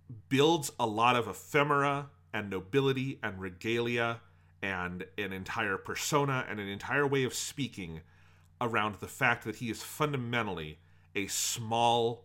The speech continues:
scared child who is scared of ever being scared again,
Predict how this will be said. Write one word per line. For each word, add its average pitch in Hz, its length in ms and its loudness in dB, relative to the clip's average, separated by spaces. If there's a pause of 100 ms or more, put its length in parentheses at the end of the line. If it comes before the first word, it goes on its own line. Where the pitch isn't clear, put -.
scared 101 680 -2
child 127 600 -2 (420)
who 127 180 0
is 104 360 -2
scared 127 600 0
of 110 160 2
ever 107 200 -4
being 95 280 -8
scared 87 540 -6
again, - 340 -14